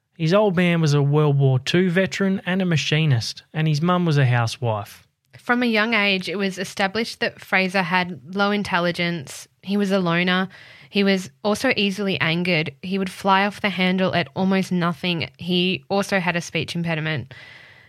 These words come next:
Speaker 2: The family moved around a lot due to his father's work. When Fraser was fourteen, they were living in New South Wales at this time. Leonard left school and started working.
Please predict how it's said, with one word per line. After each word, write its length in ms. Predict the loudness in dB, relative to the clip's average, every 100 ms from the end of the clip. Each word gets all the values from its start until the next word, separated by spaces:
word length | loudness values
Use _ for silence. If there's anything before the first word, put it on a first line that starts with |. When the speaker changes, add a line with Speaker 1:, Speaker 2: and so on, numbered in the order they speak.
| _ -6
Speaker 2:
The 80 |
family 300 | 0 2 2
moved 300 | 2 2 0
around 320 | 0 2 2 2
a 80 |
lot 320 | 2 0 -2 -4
due 160 | 0
to 100 | 0
his 160 | 0 -2
father's 400 | 0 2 0 -2
work. 440 | 0 0 -2 -8 -18 _ -6
When 320 | -2 0 -2
Fraser 340 | 0 2 2
was 160 | -2 -2
fourteen, 800 | 0 0 0 0 0 0 -4 -6 -2
they 100 | 0
were 80 | 2
living 340 | 2 0 0
in 340 | 0 0 0 0
New 120 | -2
South 260 | -2 -2
Wales 300 | 0 0 0
at 80 | -4
this 180 | -6 -6
time. 460 | -2 0 0 -4 -8 -16 -20 -20 -6
Leonard 260 | 0 0 0
left 220 | 0 -2
school 420 | -4 -2 0 0
and 140 | -2 -2
started 320 | -2 -2 -2
working. 560 | 0 0 -2 -4 -4